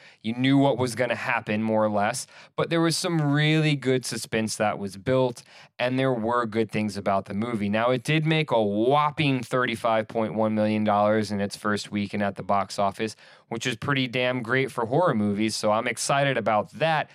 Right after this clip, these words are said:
but I wasn't excited about this movie. Make sure if you do go and check out Annabelle Creation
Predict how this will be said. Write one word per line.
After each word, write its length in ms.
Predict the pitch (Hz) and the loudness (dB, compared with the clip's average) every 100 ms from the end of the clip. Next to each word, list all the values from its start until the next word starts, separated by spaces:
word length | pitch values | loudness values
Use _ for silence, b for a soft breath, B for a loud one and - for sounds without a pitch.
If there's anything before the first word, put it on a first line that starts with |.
| b - | b -8
but 100 | 104 | -4
I 60 | |
wasn't 500 | 113 117 147 143 143 | -4 0 2 2 0
excited 460 | 131 - 123 123 113 | 0 0 0 0 0
about 300 | 113 110 - | 0 0 0
this 220 | 104 - | -4 -4
movie. 380 | 104 101 98 - B B | -4 -4 -6 -10 B B
Make 200 | 135 147 | -4 -2
sure 180 | - 170 | 0 0
if 160 | 165 147 | 0 2
you 140 | 156 | 0
do 340 | 127 120 135 131 | 0 2 4 6
go 240 | 127 127 | 4 4
and 100 | 123 | 0
check 300 | - 123 117 | -2 -2 0
out 160 | 120 113 | -2 0
Annabelle 480 | 113 117 107 117 | -2 0 2 0
Creation 640 | 113 117 110 110 - 123 | 0 -2 0 0 -2 -6